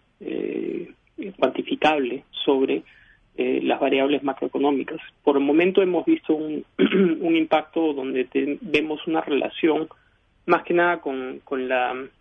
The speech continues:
eh, la variable de lo que es, este, la inversión privada y que esto, esta, estos mensajes mixtos que da el, el gobierno, que no es muy claro, no es muy,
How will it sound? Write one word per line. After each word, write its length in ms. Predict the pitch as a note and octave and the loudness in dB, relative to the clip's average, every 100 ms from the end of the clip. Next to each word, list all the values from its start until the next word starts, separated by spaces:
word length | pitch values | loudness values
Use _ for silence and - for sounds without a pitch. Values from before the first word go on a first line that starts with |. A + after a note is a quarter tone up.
| _ _ - | _ _ -18
eh, 300 | D3+ B2+ B2+ | -12 -10 -4
la 120 | C3 | -2
variable 440 | C#3 C#3+ D3 D3+ | 0 2 2 2
de 60 | D3+ | 0
lo 120 | C3+ | 0
que 200 | - C3 | 0 0
es, 60 | C#3 | 0
este, 260 | D3+ - - | -6 -4 -2
la 100 | - | 0
inversión 360 | - - - - | -2 -4 -4 0
privada 500 | C3 C3+ C3 C#3+ F3+ _ | 4 4 4 0 -8 _
y 140 | D#3 C3+ | -12 -4
que 260 | C3+ C3+ | -2 0
esto, 600 | C#3 - C#3+ C3 B2 - - | -2 0 2 2 0 -2 -4
esta, 520 | - - D3 - - - _ _ - - _ | -6 -4 -2 0 -2 -8 _ _ -20 -20 _
estos 160 | - E3+ | -2 0
mensajes 440 | C#3+ D3+ D#3+ D#3+ | 2 0 0 0
mixtos 400 | E3 D#3+ - - | 0 0 -4 -4
que 120 | - | 0
da 120 | C3 C3 | 2 2
el, 260 | C#3 C3+ | 2 0
el 160 | B2+ C3 | -2 0
gobierno, 500 | B2+ C3+ C#3+ C#3+ C#3 | 4 4 4 2 -2
que 100 | - | -2
no 100 | C3 | -2
es 100 | C#3+ | 0
muy 140 | C#3+ | -2
claro, 400 | - C3+ C3+ C3+ | 2 2 2 -2
no 140 | C3+ C3 | -6 -8
es 100 | C#3+ | -6
muy, 300 | C3 B2+ | -4 -4